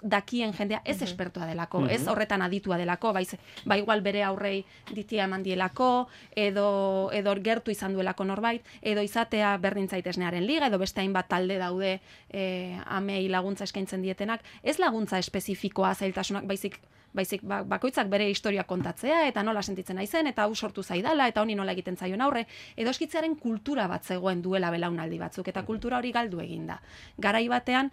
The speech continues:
Speaker 1: zure amak esango lizuke, zure aizpak esango lizuke, zure izebak, zure lehengusina, gainera
Speaker 3: Mhm.
Speaker 1: jende askoz gertuago bizi zen, familiarengandik gertuago bizi zen,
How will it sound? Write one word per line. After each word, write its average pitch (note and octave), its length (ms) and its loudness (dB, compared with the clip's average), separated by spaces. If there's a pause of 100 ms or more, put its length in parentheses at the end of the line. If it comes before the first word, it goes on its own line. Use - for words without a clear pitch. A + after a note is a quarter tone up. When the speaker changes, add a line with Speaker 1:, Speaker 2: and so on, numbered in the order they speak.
(140)
Speaker 1:
zure F#3+ 280 -2
amak A3 300 2
esango B3+ 260 0
lizuke, C4+ 500 -2
zure F3+ 220 -6
aizpak C#4 300 -2
esango C4+ 260 0
lizuke, B3+ 360 -4
zure G#3 220 -6
izebak, C4 320 -4
zure G3+ 180 -6
lehengusina, B3 440 -2
gainera G#3+ 300 -2
Speaker 3:
Mhm. G#3+ 60 -6
Speaker 1:
jende A3 200 -2
askoz G#3+ 260 -4
gertuago G#3 420 0
bizi G#3 240 -2
zen, G3+ 240 -2 (340)
familiarengandik G#3 720 0
gertuago G#3 360 -2
bizi A3+ 220 -2
zen, C4+ 160 -2